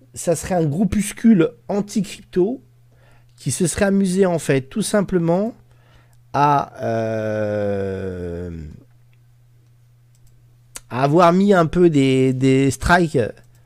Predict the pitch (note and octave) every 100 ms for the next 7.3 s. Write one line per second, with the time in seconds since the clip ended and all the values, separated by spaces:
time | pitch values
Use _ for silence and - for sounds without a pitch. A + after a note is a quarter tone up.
0 | - B2 C3 D#3 C#3 D#3 E3 E3+ - B2
1 | C#3 C#3 C3 C3+ G#3 G3+ - _ _ _
2 | _ _ _ - - _ _ D#3+ E3+ F3+
3 | G#3 G#3 D#3 E3+ G3+ F3+ F#3 D#3+ D3 -
4 | - _ A#2 G#2+ - _ _ _ _ -
5 | C3 G3+ F#3+ F3+ D3+ A3+ G3+ B2+ - -
6 | - - A#2 C3 B2+ A3+ - - G#3+ -
7 | G#3 F#3 -